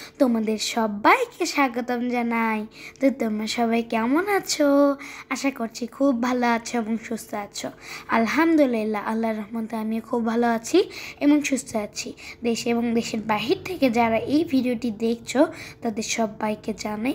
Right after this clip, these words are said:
অসংখ্য ধন্যবাদ। আর যারা লাইক দিতে ভুলে গেছো,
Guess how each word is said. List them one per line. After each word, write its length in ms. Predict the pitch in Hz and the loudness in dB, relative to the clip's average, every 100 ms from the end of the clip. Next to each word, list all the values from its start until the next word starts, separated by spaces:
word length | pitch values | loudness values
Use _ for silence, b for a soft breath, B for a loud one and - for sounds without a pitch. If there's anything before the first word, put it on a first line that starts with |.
| - | -2
অসংখ্য 520 | 240 220 - 220 - 202 | -2 -2 -2 -4 -6 -8
ধন্যবাদ। 540 | 220 208 208 202 202 208 B B B | -6 -6 -8 -8 -12 -14 B B B
আর 120 | 233 214 | -2 0
যারা 260 | 196 220 220 | 0 0 0
লাইক 280 | 214 214 214 | 0 0 -2
দিতে 240 | 208 233 277 | -4 0 2
ভুলে 280 | 247 269 269 | 2 2 2
গেছো, 300 | 262 269 | 2 -2